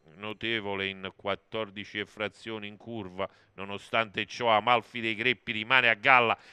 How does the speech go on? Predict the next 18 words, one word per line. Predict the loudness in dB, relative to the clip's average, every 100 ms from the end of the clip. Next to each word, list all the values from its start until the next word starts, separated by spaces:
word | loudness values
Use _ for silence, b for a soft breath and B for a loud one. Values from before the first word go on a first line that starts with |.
| B
e | -4
va | 6 6
ad | 6
impegnare | -2 -2 0 6 8 6
Tursiope, | 0 -8 -4 0 4 6
all'interno | 4 2 4 4 4 -2
si | -2
infila | -6 -6 2 2
Taleggio | 4 2 2 0 -2
Lung, | -2 -6 -8 -8 -8 B B B B 0
però | 6 8 8 6 2 -14 -6
Tursiope | -4 -4 2 2 4 2
Jet | 2 2 2 _ -10
mantiene | 0 2 2 -2 0 0 0
un'incollatura | -4 -6 -8 -2 2 2 0 -2 0 0
di | 0
vantaggio | 0 0 0 2 2 0 -10 -8
su | -8 -8